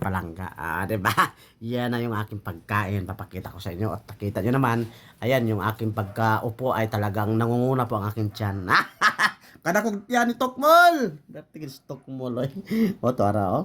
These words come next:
Sus, sus, agboy on. Ha! Sus, murag buros. Murag three months old.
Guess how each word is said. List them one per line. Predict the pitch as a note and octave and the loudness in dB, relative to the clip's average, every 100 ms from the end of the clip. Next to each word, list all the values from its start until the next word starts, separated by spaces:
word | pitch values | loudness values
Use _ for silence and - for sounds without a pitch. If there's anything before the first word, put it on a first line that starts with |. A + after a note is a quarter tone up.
| - | -2
Sus, | G3 | -4
sus, | C#3 - - G#3 - | -4 -8 0 0 2
agboy | - A2 A#2+ B2+ | -2 0 0 4
on. | D3+ C3 G2 - | 4 4 0 2
Ha! | D#4 C4 - _ _ | 2 2 -4 _ _
Sus, | E3 - | -10 -6
murag | A#2+ C3 | -6 -2
buros. | D3 B3 A#3+ - - - _ _ - | 2 4 4 0 -14 -18 _ _ -8
Murag | A#2 C3 D3+ | -6 -4 0
three | E3 | 2
months | F3+ F#3 E3 - | 4 2 2 2
old. | E3+ D3 A#2+ | 2 4 0